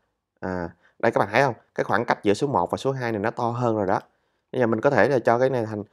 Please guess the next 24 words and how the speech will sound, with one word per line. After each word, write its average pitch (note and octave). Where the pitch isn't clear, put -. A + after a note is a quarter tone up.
thành, G2
à, F#2+
năm C3
mươi D3+
đi. D3+
Đó, D3
khoảng A2
cách -
giữa G2+
hai C3+
thằng A#2+
này G#2
là G2+
năm A2+
mươi, B2
năm A#2+
mươi A#2+
theo B2
chiều G2
dọc E2+
và A2
theo A2+
chiều G2
ngang. A2